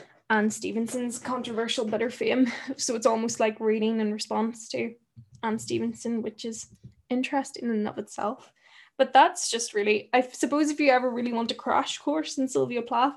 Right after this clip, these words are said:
I would always say start with the poems or the bell jar, whatever is your preference. Sometimes I think people have a tendency to <sighs> focus on Ariel as, like, the gateway entry into Plath when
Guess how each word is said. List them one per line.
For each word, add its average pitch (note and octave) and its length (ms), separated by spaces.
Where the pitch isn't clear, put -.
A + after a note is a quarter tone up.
I A#3+ 80
would G#3+ 80
always A3+ 320
say A3+ 240
start - 460
with - 160
the G#3+ 60
poems A#3 540
or D#4 100
the B3+ 60
bell - 220
jar, A#3 340
whatever A#3+ 360
is A3 140
your - 100
preference. A3+ 680
Sometimes A#3 500
I A3 60
think G#3 340
people A3 280
have A#3 140
a G#3 40
tendency G#3+ 680
to G#3+ 380
<sighs> - 340
focus C#4+ 640
on B3 500
Ariel A#3+ 380
as, B3+ 140
like, A3 220
the A#3 60
gateway A#3 420
entry A#3 420
into A#3+ 200
Plath D4+ 460
when G#3+ 400